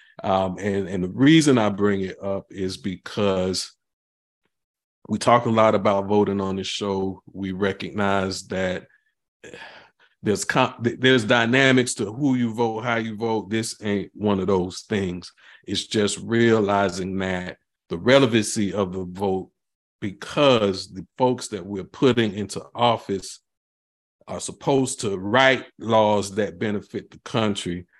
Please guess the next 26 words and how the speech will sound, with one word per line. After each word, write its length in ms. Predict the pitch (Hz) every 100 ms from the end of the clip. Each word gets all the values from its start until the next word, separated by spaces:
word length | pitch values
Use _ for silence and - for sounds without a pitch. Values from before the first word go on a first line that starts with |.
| _ -
but 240 | 95 -
several 500 | - - 135 120 113
of 160 | 110 101
these 200 | 98 95 - _
folks 340 | 113 101 -
that 180 | 101 85
we 140 | 98 101
have 300 | 104 92 87
are 260 | 98 92
dangers 760 | 87 87 117 110 110 98 98 - _ _ _ _ -
to 180 | 160
themselves, 840 | 139 117 107 - 95 95 95 92 - _ _ 87
dangers 640 | 101 113 117 107 101 98 - _ _ _
to 260 | - 170 147
the 200 | 120 101
country. 580 | - 92 85 - 87 82 _ _ _ -
And 480 | 104 101 95 90 85 - - -
Santos, 1000 | - - - 131 120 104 120 110 110 - - - _ _ _
in 100 | 104
my 140 | 104 101
unsolicited 840 | - 117 113 110 110 110 - 98
opinion, 600 | 98 - 120 113 104 98 - _ _ _ -
is 640 | 113 107 101 101 95 - _ _ _ _ _ -
one 320 | 95 110 107
of 120 | 95
those. 600 | 90 95 82 - - -